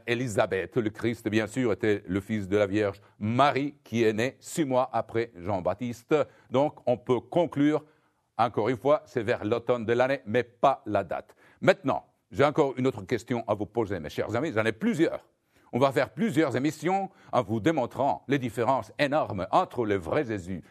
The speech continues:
le Jésus de la Bible, et le Jésus que les gens croient connaître. Donc, je vous pose la question,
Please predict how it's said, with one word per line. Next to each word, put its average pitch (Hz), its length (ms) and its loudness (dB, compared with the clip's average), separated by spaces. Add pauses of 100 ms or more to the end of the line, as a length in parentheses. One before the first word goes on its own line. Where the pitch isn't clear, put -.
(140)
le 127 100 2
Jésus 110 260 -2
de 107 60 0
la 143 80 8
Bible, 175 380 0 (120)
et 143 80 2
le 156 140 4
Jésus 117 260 -4
que 139 120 -4
les 127 100 2
gens 113 160 -2
croient 98 300 -2
connaître. 95 600 -4 (380)
Donc, 180 380 0 (1120)
je 95 40 -2
vous 120 80 2
pose 160 160 2
la 160 120 2
question, 185 440 -4